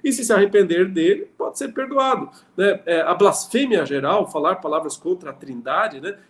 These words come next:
A Bíblia fala que muitos dos crentes eram blasfemos. Paulo fala isso, né?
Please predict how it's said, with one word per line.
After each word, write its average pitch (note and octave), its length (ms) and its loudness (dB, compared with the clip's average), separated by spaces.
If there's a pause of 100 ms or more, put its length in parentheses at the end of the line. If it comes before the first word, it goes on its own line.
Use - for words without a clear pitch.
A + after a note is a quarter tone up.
(220)
A D3+ 180 -6
Bíblia C#4+ 260 -6
fala - 240 -4
que A#3 120 -10
muitos G#3 380 -6
dos G3 200 -10
crentes G#3+ 340 2
eram A4+ 300 0
blasfemos. C3 880 -2 (300)
Paulo - 220 0
fala E3 260 4
isso, D3+ 260 2
né? G#3 220 0